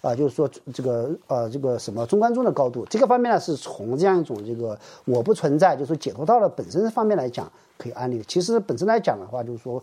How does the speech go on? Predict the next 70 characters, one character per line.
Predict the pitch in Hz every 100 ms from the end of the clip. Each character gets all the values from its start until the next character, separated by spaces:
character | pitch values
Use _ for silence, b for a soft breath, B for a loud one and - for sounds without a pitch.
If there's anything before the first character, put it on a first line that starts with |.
| B B B B -
在 | 175
从 | - 170
无 | 180 208 302
我 | 160
的 | 117
侧 | 175
面 | 151
来 | 139
讲 | 123 101
没 | 87 113
什 | 120
么 | 98
大 | 156 131
差 | 123
别， | 117 -
只 | -
不 | 113
过 | 175 160
它 | 170
是 | 175
站 | 165 190
在 | 180
什 | 143 -
么 | 156
一 |
个 | 151
高 | 127 202
度， | 214 185 b b b b -
啊， | 135
是， | 202 175 190 - -
呃， | 135
远 | 127 120
离 | 135
一 | 214
切 | 269
细 | - 277
论 | 254 220
的 | 160 139 B B B
安 | 175 180
立 | 196
吗？ | 170 143
还 | 135
是 | 131
说 | - 151
是 | 143 127
这 | 104 107
个 | 101 87 85 b b
暂 | - 180
时 | -
安 | - 123
立？ | 117
这 | -
个 | 233
方 | 220 220
面 | 147
有 |
差 | 110 -
别， | -
但 | 180
是 | 175
总 | 131
的 | 110
来 | 196
讲 | 208 120 85
没 | 107
什 | -
么 | -
大 | 69
差 | - 120
别。 | -